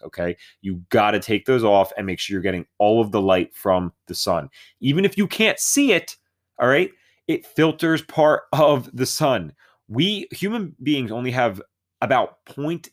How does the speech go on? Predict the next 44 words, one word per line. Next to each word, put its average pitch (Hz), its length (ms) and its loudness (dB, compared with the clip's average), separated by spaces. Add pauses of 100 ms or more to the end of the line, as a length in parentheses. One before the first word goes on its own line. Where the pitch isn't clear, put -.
zero, 151 880 0 (280)
I - 60 -10
think - 160 -8
it's - 80 -12
another 127 420 0
zero, 95 500 0
three 147 360 -4
five 143 460 0
percent 120 420 -4
visibility 101 680 -4
of 95 280 0 (260)
the 101 100 -4
light 98 240 0
spectrum, 76 500 -6
the 87 80 -12
full 113 220 -2
light 90 160 -2
spectrum. 69 420 -10
And 117 180 -4
even 180 160 0
if 131 80 -2
it's 101 120 -12
point 123 280 -6
zero 104 280 2
three 82 200 -8
five 76 280 -6
percent, 87 280 -10
and 85 80 -8
I'm 85 140 -6
be-, 90 140 -8 (180)
misspeaking 95 460 -6
here, 82 200 -6 (380)
it's 156 160 2
nothing, 208 380 2
right? 104 280 2
We're 120 200 2
missing 131 400 0
out 123 200 2
on 95 80 -6
so - 140 -4
much 98 200 -4
of 78 100 -6
the 95 80 -2
light. 101 300 2